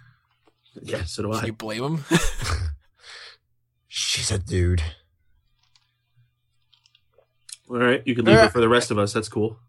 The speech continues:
Speaker 3: uh, uh, acting isn't that great, though, right? It's very subpar.
Speaker 1: Oh, no, it's fucking hor-, <laughs> horrendous.
Speaker 2: <laughs>
Speaker 1: That's
Speaker 2: Yeah,
Speaker 1: why
Speaker 2: we're
Speaker 1: you
Speaker 2: not
Speaker 1: don't
Speaker 2: arguing whether she's gonna win an Oscar. <laughs>
Speaker 1: You,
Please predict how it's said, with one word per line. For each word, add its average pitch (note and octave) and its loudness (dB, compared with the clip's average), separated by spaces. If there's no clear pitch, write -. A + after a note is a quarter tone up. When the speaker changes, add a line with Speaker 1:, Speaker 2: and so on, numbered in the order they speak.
Speaker 3:
uh, G#3+ 4
uh, A#3 6
acting C4+ 6
isn't F#3 -6
that C#3+ -8
great, C#3+ -4
though, - -20
right? F2+ -12
It's A2 -18
very B2+ -12
subpar. F#2 -12
Speaker 1:
Oh, G3+ 6
no, C#3+ 4
it's G2 -4
fucking A2+ -2
hor-, A2 -4
<laughs> - -
horrendous. C3 -4
Speaker 2:
<laughs> - -8
Speaker 1:
That's F#3 -2
Speaker 2:
Yeah, D#3 2
Speaker 1:
why - -2
Speaker 2:
we're A#2 0
Speaker 1:
you D3 6
Speaker 2:
not F3 8
Speaker 1:
don't - 8
Speaker 2:
arguing C#3 4
whether A#2+ -2
she's A#2+ -8
gonna A#2+ -10
win A2+ -8
an G2 -14
Oscar. A#2 -4
<laughs> F3+ 4
Speaker 1:
You, C#3 -2